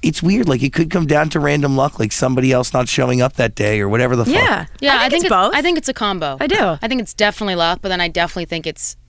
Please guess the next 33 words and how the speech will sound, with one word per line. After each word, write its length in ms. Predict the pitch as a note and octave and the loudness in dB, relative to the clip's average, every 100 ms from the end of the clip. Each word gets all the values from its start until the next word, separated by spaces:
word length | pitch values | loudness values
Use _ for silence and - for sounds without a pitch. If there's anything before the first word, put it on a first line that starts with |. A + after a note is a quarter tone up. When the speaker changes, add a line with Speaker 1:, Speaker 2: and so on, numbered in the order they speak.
| - | -8
Speaker 3:
the 120 | - | -6
hard 260 | - E3+ D#3 | -4 -4 -2
work 240 | D#3 D3 | -6 -4
of 260 | D#3 C#3 - - | -8 -8 -14 -18
the 160 | E3 D#3+ | -6 -2
actor 420 | D3+ D3 - D3+ | -2 -2 -4 -6
being 280 | C3 D#3+ D3 | -6 -6 -6
right 180 | C#3+ C#3+ | -6 -8
for 120 | - | -8
the 100 | C#3 | -8
role. 300 | C#3+ C#3+ B2 | -6 -6 -6
But 100 | F#3+ F3+ | -10 -8
also, 320 | F#3+ - A#3 | -6 -4 -4
like, 180 | G3 E3+ | -2 0
Speaker 2:
Timing. 460 | F3 D#3+ E3 E3 - | 0 0 -2 -4 -6
Speaker 3:
you 80 | A3+ | -8
can 180 | - B3+ | -4 -2
be, 240 | B3+ B3 G3 F#3+ - - | -2 -2 -4 -14 -18 -8
you 140 | G#3+ | -8
could 180 | - A3 | -6 -6
be 140 | A#3 | -4
so 340 | F3+ - G#3 G3 | -4 -2 -2 -2
right 380 | E3+ E3+ F#3+ | 0 0 0
in 160 | F#3 D#3+ | -4 -6
so 240 | - E3+ | -4 -4
many 220 | E3+ E3 D#3 | -4 -6 -4
ways 420 | D3+ D#3 F3+ F#3 | -2 -2 -2 -4
and 220 | E3+ D#3+ | -6 -6
then 200 | D#3 C#3+ | -6 -6
wrong 320 | D3+ D#3 D#3 | -4 -4 -4
in 220 | D3 C#3+ C3 | -6 -8 -6
one 280 | C#3+ F3 | -6 -6
way, 420 | C#3+ C#3+ D3+ G3+ | -4 -4 -4 -4